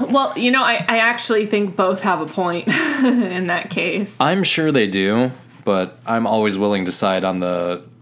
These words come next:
Speaker 2: side of the worker.
Speaker 1: Oh, yeah, I gotcha. Yep. I, I, I don't, uh
Speaker 2: <laughs> Working in a,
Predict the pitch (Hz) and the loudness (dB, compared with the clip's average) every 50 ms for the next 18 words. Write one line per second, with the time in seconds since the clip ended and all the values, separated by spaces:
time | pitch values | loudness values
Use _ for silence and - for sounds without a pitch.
0 | - - - - 117 98 - - 80 90 80 98 95 87 - - - - 427 480 | -12 -6 -2 0 0 0 0 -2 -4 -2 -2 0 -2 -2 -4 -4 -2 -2 -2 -2
1 | 480 427 427 453 403 339 - 175 - 196 202 262 - - - - 302 392 403 - | -2 -4 -4 -2 -2 -2 -2 -2 -2 -4 -4 -4 -4 -10 -12 -6 -6 -6 -4 -6
2 | - - - - - 226 226 - 226 214 214 208 214 - - 202 202 208 202 - | -10 -12 -10 -10 -10 -8 -8 -6 -6 -6 -6 -8 -8 -8 -8 -8 -8 -10 -8 -8
3 | 202 202 196 196 196 - 202 190 185 185 185 180 - - - - - - - - | -6 -6 -6 -8 -10 -8 -8 -6 -6 -6 -8 -10 -16 -20 -20 -20 -20 -18 -16 -14
4 | - - 139 123 - - 95 98 107 117 113 123 120 113 107 104 104 101 98 95 | -6 -4 -4 -4 -4 -10 -8 -2 -2 0 2 2 2 2 2 2 2 2 2 2
5 | 92 92 92 | 0 0 -4